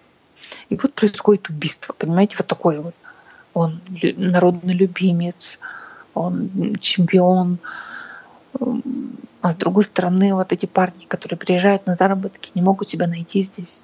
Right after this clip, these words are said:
Это идеальное убийство. А, и, конечно, оно произвело эффект шока.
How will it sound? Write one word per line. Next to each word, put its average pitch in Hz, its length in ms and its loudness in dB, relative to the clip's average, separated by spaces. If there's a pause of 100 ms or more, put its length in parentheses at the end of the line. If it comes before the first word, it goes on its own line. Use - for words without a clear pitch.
(200)
Это 208 160 0
идеальное 233 320 4
убийство. 220 460 2 (1000)
А, - 300 -2 (140)
и, - 60 -6
конечно, 196 400 2
оно 170 160 -2
произвело 170 480 0
эффект - 280 -8
шока. - 420 -2